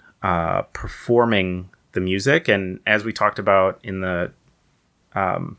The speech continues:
Remain in Love episode, performance is, like, a big thing to him, right? Because Talking Heads started out as a strictly playing band, right? Like, they didn't even record anything. They were just a band that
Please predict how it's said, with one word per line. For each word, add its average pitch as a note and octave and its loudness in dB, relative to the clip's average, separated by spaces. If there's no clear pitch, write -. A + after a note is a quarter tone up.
Remain G2+ 0
in F#2 -4
Love A2+ 2
episode, F2 0
performance D#3+ 4
is, B2 4
like, B2 4
a G#2 4
big G#2+ 0
thing A2+ 2
to F2+ 0
him, F#2+ -4
right? G2+ 2
Because G#2 0
Talking A#2 -2
Heads G#2 0
started F#2+ 2
out F#2 4
as F#2 2
a F2 -4
strictly A#2+ 2
playing G2 2
band, F2 -4
right? G2 2
Like, G2+ -4
they G2+ 6
didn't A2 2
even F#2 -4
record F#2+ 2
anything. C2 -12
They G1+ -6
were F#2 -4
just F2 -4
a F2+ -4
band F2 0
that - -10